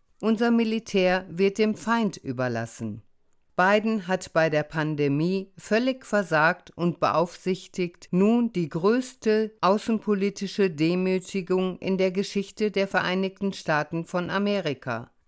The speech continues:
Das ist die größte Demütigung, die ich je erlebt habe. Bidens verfuschter Abgang in Afghanistan ist die erstaunlichste Zurschaustellung von grober Inkompetenz eines Staatsoberhauptes,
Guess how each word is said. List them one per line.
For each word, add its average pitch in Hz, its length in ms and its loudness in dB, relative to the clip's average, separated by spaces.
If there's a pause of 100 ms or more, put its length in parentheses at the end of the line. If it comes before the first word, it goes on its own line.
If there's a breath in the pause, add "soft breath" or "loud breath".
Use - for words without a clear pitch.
(120)
Das 220 280 2
ist - 260 -6
die 202 100 -2
größte 220 640 0
Demütigung, 196 1080 -2 (120)
die 208 200 -2
ich - 160 -8
je 156 300 -2
erlebt 214 520 -2
habe. 117 500 -6 (520)
Bidens 240 500 2
verfuschter 226 720 0
Abgang 190 540 -2
in 165 240 -2
Afghanistan 180 1120 -2
ist - 260 -8
die 202 120 0
erstaunlichste 202 1200 -2
Zurschaustellung 190 1160 -2
von 190 320 0
grober 220 520 2
Inkompetenz 190 1040 -4
eines 175 360 0
Staatsoberhauptes, 156 1400 -4